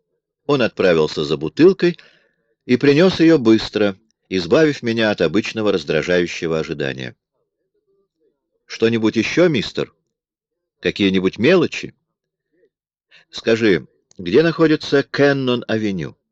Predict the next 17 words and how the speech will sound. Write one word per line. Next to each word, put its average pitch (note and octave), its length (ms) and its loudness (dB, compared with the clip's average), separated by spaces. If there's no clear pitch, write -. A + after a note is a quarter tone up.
«О, A3+ 120 4
это D3 220 4
просто. D#2+ 560 -4
От A2+ 160 -6
выхода C#3 460 2
из B2+ 220 -2
отеля C3 360 2
сверните A2 520 -4
направо F#2 580 -2
и G2+ 80 -2
езжайте G2+ 720 0
до F2+ 140 0
главной G#2 460 -2
улицы. E2 520 -6
На G2+ 140 -2
первом B2+ 320 4
перекрёстке B2+ 800 -2